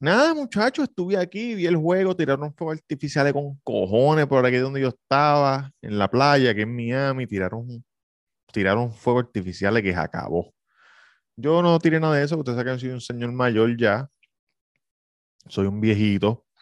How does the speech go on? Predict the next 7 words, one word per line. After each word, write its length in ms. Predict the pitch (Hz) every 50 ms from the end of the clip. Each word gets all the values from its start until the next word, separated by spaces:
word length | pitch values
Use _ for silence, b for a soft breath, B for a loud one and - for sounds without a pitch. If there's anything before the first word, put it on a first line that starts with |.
| B B B B B B -
Oye, 500 | - 123 139 147 143 127 101 - _ _ _ _ _ _ _ _ _ -
eh, 360 | - 107 107 101 - - - _
saludos 800 | - - - 123 110 104 104 104 107 113 120 131 135 143 147 147
a 180 | 147 143 139 131
Jafet 480 | 123 117 113 107 - - 113 107 _
Tiburón 480 | - 135 131 135 139 135 131 131 131 135
Marrero, 840 | 131 131 127 120 113 113 113 117 117 120 120 123 127 135 139 -